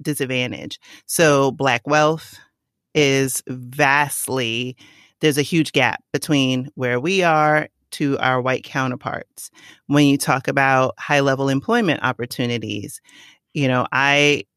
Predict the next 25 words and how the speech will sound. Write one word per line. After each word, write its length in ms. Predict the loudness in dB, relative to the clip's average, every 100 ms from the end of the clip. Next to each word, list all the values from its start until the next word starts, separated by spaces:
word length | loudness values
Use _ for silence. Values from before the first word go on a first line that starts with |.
| _
was 640 | -6 -4 0 0 -2 -8 -6
in 480 | -2 0 0 -2 -4
corporate 340 | -6 -6 -2
America 420 | 0 0 0 -2 -4
for 160 | -2
a 60 | 0
number 440 | 2 2 2 0
of 80 | 0
years 520 | -2 0 0 -2 -4 -4
and 440 | 2 2 2 0
being 420 | 0 0 2 2
one 180 | 2 2
of 140 | 0 -2
the 160 | -4 0
only, 580 | 0 2 0 -2 -6 -12 _ _ _
a 80 | 0
lot 280 | 2 2 2
of 80 | -2
times, 680 | -2 0 0 -2 -4 -6 -8 -2
at 220 | -2 -2 _
the 100 | -6
table, 600 | -2 0 0 -2 -4 -6 -4
at 200 | -4 -2
the 80 | -6
boardroom, 680 | -2 -2 -2 -6 -6 -6